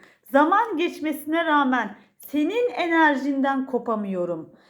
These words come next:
Senin enerjini başka bir yerlerde bulamıyorum. Senin enerjinden başka birisiyle de bütünleşemiyorum. Ben bunu keşfettim.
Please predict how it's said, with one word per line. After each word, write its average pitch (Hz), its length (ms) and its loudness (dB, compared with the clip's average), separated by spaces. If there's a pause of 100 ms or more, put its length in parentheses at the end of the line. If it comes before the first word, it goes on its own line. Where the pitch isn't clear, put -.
(160)
Senin 339 460 2
enerjini 311 800 0
başka 269 420 -2
bir 302 140 -2
yerlerde 254 760 2
bulamıyorum. 320 760 0 (240)
Senin 349 520 0
enerjinden 285 1040 2
başka 285 460 0
birisiyle 277 640 -4
de 285 160 -4
bütünleşemiyorum. 233 1400 2 (440)
Ben 320 260 2
bunu 330 240 -4
keşfettim. 233 840 -2